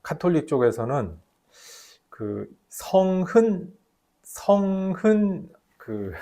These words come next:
신앙 비슷한 게 있어요. 이 성흔이라고 하는 것이 예수님이 십자가에 달리신 그 자리에 이제 그 오늘날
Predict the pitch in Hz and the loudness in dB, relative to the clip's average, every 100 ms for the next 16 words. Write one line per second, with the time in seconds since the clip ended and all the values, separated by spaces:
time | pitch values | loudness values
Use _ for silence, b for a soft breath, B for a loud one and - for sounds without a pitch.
0 | B B B _ _ _ - 190 185 160 | B B B _ _ _ -6 2 4 4
1 | 131 - 113 - 123 117 98 85 - 85 | 0 -8 -12 -6 -4 -2 -6 -8 -14 -18
2 | - _ _ _ _ _ _ _ _ _ | -20 _ _ _ _ _ _ _ _ _
3 | _ - 104 - 208 208 202 202 226 214 | _ -14 -14 0 6 6 6 6 8 10
4 | 170 151 127 110 107 - 151 98 - 135 | 10 8 6 2 2 2 -2 -2 2 2
5 | 170 160 151 151 156 151 143 _ _ - | 2 -2 0 2 2 0 -4 _ _ -20
6 | - 185 170 160 139 123 120 139 - 131 | 2 6 10 8 8 2 0 -8 -10 -8
7 | 104 95 107 117 92 _ _ _ _ _ | -8 -6 -4 -4 -4 _ _ _ _ _
8 | _ _ _ _ _ _ _ 123 117 - | _ _ _ _ _ _ _ 0 0 2
9 | 131 120 - 139 147 151 147 - | 0 0 0 0 6 8 8 6